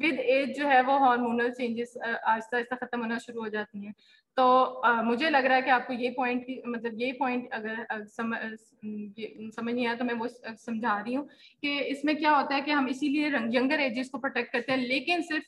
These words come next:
एक breast, अ, जो, सॉरी, pregnancy में और lactating mother जो है ना, सिर्फ वाहिद ये जो है ना, इसके अंदर breast cancer के होने के chances कम होते हैं। Otherwise जो है ना, रेडियो सेंसिटिव जो है ना, वो hormonal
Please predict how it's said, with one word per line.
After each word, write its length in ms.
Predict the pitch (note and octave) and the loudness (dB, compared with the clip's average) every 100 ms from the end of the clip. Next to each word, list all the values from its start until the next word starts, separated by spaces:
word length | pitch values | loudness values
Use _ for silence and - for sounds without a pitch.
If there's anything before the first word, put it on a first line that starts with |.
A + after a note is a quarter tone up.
| _ | _
एक 320 | B3+ D4 A3 G#3 | -6 -6 -6 -2
breast, 320 | B3+ C#4+ - - | 0 0 -2 -2
अ, 280 | A#3+ A3 | 0 0
जो, 160 | G#3+ A#3 | -2 -4
सॉरी, 300 | B3 A3 G#3+ | -4 -4 -4
pregnancy 560 | G#3+ A#3 A3+ A3+ A#3 E4+ | -2 -2 0 -2 0 2
में 140 | F4+ | 2
और 160 | - B3+ | 2 0
lactating 580 | A#3+ - D4+ D4 F4+ | 0 -2 -4 -2 2
mother 260 | D4 B3 C4 | 2 2 -2
जो 100 | B3+ | 0
है 140 | B3+ | -2
ना, 140 | G#3+ A#3 - _ _ | -2 -6 -10 _ _
सिर्फ 200 | D#4 C4+ | -2 0
वाहिद 260 | B3 C4 A#3 | 0 0 -2
ये 180 | B3+ D4 | 0 0
जो 140 | D4+ | 0
है 120 | C#4+ | 2
ना, 120 | B3+ | 2
इसके 280 | B3+ B3+ - | 0 -2 -4
अंदर 220 | C4 B3 | 0 0
breast 240 | A#3+ A#3 A#3+ | 0 -2 -4
cancer 360 | A#3+ A#3 B3 | -6 -4 -4
के 100 | A#3+ | -4
होने 200 | A#3+ A3+ | -6 -4
के 100 | A#3 | -8
chances 440 | A#3 A3 G#3+ A#3+ A#3+ | -6 -6 -4 -6 -2
कम 140 | A#3 | 0
होते 260 | C4 B3+ C#4 | 2 0 -2
हैं। 200 | A#3 C#4 - - - A#3+ | -2 -4 -6 -20 0 2
Otherwise 460 | B3+ D4 B3+ B3 | 4 4 4 2
जो 160 | B3 C#4 | 2 0
है 140 | B3+ | 2
ना, 160 | A#3+ B3+ | 4 4
रेडियो 380 | A#3 A3 A#3 C#4+ | 4 0 2 -2
सेंसिटिव 600 | - A#3+ B3+ C#4+ C4 E4+ | 0 0 0 0 -2 0
जो 140 | C4 | 2
है 120 | C4 | 2
ना, 120 | A#3 B3 | 2 0
वो 240 | B3 B3+ | 0 2
hormonal 560 | A3+ A3+ A3 A#3 C4+ | 0 0 -2 2 0